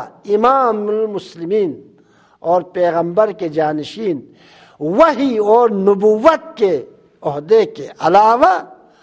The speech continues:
پیغمبر کی تمام ذمہ داریوں کا حامل ہوتا ہے، تمام ذمہ داریوں کا حامل ہوتا ہے۔ صرف وحی نازل نہیں ہوتی امام پر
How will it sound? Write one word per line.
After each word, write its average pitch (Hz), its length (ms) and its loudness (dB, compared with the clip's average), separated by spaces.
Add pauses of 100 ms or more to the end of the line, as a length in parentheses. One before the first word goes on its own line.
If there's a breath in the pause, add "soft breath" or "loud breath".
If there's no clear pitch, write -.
(640 soft breath)
پیغمبر 240 720 4
کی 294 240 -8
تمام 370 1000 2
ذمہ 220 380 0
داریوں 175 500 0
کا 151 220 -6
حامل 139 280 -8
ہوتا 113 280 -18
ہے، - 180 -20 (520)
تمام 320 400 2
ذمہ 226 280 -4
داریوں 139 520 -6
کا - 360 -20
حامل 143 280 -8
ہوتا 113 300 -20
ہے۔ - 40 -20 (400 soft breath)
صرف 233 420 -2
وحی 311 340 4
نازل 311 460 2
نہیں 277 240 2
ہوتی 226 440 2
امام 170 260 -6
پر 170 200 -10